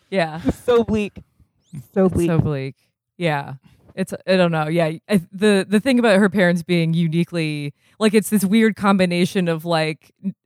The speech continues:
Speaker 1: kind of ignorance, neglect, and then,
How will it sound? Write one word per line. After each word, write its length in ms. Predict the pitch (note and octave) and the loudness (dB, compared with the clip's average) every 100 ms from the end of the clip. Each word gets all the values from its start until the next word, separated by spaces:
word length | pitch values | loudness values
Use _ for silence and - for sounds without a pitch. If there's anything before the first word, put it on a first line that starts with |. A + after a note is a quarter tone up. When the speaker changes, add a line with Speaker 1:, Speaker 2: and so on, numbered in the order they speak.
| _ - | _ -4
Speaker 1:
kind 180 | G3+ | -2
of 80 | F3+ | -2
ignorance, 720 | - F#3 F#3 F3 E3+ F3 - | 0 2 4 4 2 0 -4
neglect, 680 | F3+ E3+ D#3 D#3 D#3 D#3 - | 0 0 0 -2 -2 -6 -12
and 220 | - E3 | -6 -2
then, 560 | E3 D3+ D3+ D3+ D#3 | -2 -2 -4 -8 -10